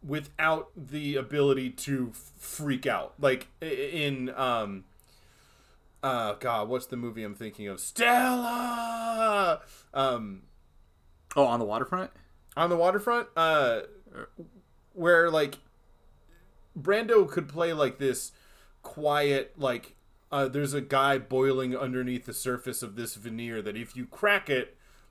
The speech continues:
Speaker 1: I'm gonna crack your skull kind of situation. But he has that sort of forward-facing bravado. And I feel like when watching Ansel Elgort, he's trying to embody that, but he's
Speaker 2: Yeah.
Speaker 1: not intimidating. So
Speaker 2: No.
Speaker 1: it,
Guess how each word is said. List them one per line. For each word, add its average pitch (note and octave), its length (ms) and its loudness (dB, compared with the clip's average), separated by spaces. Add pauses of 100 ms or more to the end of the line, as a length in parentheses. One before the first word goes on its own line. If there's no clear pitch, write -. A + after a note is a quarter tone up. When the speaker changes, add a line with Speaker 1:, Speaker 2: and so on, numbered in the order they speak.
Speaker 1:
I'm C3+ 120 0
gonna C#3 140 -2
crack C#3 320 0
your B2 60 -12
skull C3+ 500 2
kind B2 240 -4
of A2 60 -8
situation. A#2+ 840 -4 (320)
But C3+ 120 -2
he C3+ 100 -2
has D3 240 -2
that C#3 180 0
sort C3+ 220 -2
of A#2+ 100 -6
forward-facing C3 840 -2
bravado. A2 760 -4 (360)
And C#3 140 -4
I B2+ 60 -2
feel G#3+ 480 -2
like C3+ 420 0 (400)
when D#3+ 300 -6
watching D#3+ 460 -4 (120)
Ansel C#3 300 -6
Elgort, C#3+ 380 -2
he's C#3 220 -6
trying C3+ 600 -2
to C3+ 220 -4
embody A#2 420 -2
that, F3 320 -2 (240)
but C#3+ 80 -4
he's B2+ 120 -2
Speaker 2:
Yeah. C#3+ 120 4
Speaker 1:
not C3+ 120 6
intimidating. G#2+ 640 -8 (560)
So E3+ 180 2
Speaker 2:
No. G2+ 280 6
Speaker 1:
it, C#3+ 180 -4